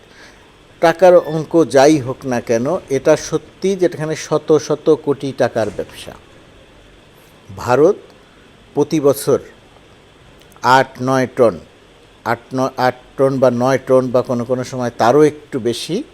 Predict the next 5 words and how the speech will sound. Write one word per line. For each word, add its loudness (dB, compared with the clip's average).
স্বর্ণ 0
বিদেশ -2
থেকে -4
আমদানি -4
করে। -12